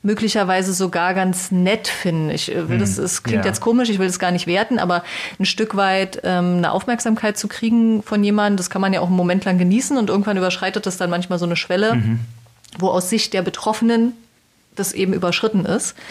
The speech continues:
Speaker 1: Und dann man nicht mehr so richtig weiß, ähm, wie geht man damit um. Ich habe nicht das Gefühl, also diese MeToo-Debatte schwappt jedenfalls nicht in mein Referat,
Speaker 2: Ah, okay.
Speaker 1: sozusagen.
Speaker 2: Ja.
Speaker 1: Ja.
Speaker 2: Und, ähm, hättest du denn,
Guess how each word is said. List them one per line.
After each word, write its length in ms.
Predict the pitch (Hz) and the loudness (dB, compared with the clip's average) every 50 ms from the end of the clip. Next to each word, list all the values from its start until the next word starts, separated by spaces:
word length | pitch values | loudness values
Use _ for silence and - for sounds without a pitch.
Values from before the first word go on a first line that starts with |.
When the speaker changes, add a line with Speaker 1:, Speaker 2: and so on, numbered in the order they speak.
| - - - - - - - - - - - _ _ - | -14 -12 -12 -12 -12 -12 -14 -14 -16 -20 -20 _ _ -6
Speaker 1:
Und 220 | - - 202 180 | -2 0 0 2
dann 160 | 180 175 190 | 2 2 2
man 140 | 208 208 196 | 2 2 2
nicht 160 | 196 202 - | 2 2 2
mehr 100 | 214 202 | 0 0
so 80 | 180 196 | 0 0
richtig 320 | 180 202 196 - 202 175 | 0 -2 -2 -2 -4 -2
weiß, 500 | 170 160 156 175 190 202 196 196 - - - 180 | -2 -2 0 0 0 0 0 -2 -4 -4 -2 0
ähm, 340 | 185 185 185 185 180 185 | 0 2 2 2 2 2
wie 100 | 180 180 | 2 0
geht 180 | 165 190 190 190 | -2 -4 -2 -2
man 100 | 202 185 | 0 0
damit 240 | 180 180 180 175 - | 2 0 0 0 0
um. 180 | 180 208 226 | 2 2 2
Ich 180 | - - 175 185 | 2 0 -2 -2
habe 120 | 190 - | -2 0
nicht 220 | 190 208 202 - 226 | 0 -2 0 -2 -4
das 100 | 214 - | -4 -4
Gefühl, 260 | - 202 - 214 208 | -4 -4 -2 0 0
also 160 | - 180 180 | 0 0 0
diese 200 | 175 185 180 180 | 0 2 2 2
MeToo-Debatte 1160 | 180 180 180 180 - - 240 247 254 247 233 - - 202 190 175 151 160 170 - - 247 233 | 2 2 0 -2 -2 0 0 2 2 2 0 -2 -2 -2 -2 -2 0 -2 -2 -2 0 0 0
schwappt 340 | 226 - - 180 185 185 - | 0 0 0 -2 -2 -2 0
jedenfalls 340 | 196 185 185 180 190 175 180 | 2 2 2 2 0 -2 0
nicht 100 | 202 180 | 0 0
in 100 | 196 180 | 2 2
mein 120 | 170 160 | 2 4
Referat, 520 | 160 165 160 - 165 143 143 139 131 - - | 4 2 2 2 0 0 2 0 0 0 0
Speaker 2:
Ah, 220 | 113 107 95 92 | 0 0 2 0
okay. 200 | 92 - - 98 | 0 -2 -2 0
Speaker 1:
sozusagen. 320 | 95 98 - - - - - - | 0 0 0 0 -2 -4 -4 -2
Speaker 2:
Ja. 200 | 107 104 98 92 98 | 0 0 0 0 0
Speaker 1:
Ja. 180 | - - - - - - - - - - - - | -2 -2 -2 -4 -8 -14 -14 -16 -18 -16 -8 -4
Speaker 2:
Und, 320 | 104 101 101 101 98 95 | -2 0 2 2 2 2
ähm, 220 | 95 95 95 95 | 2 0 0 0
hättest 280 | 101 117 117 139 - - | 0 0 0 0 -2 0
du 60 | 135 | 0
denn, 260 | 127 120 113 117 113 | 2 2 4 4 2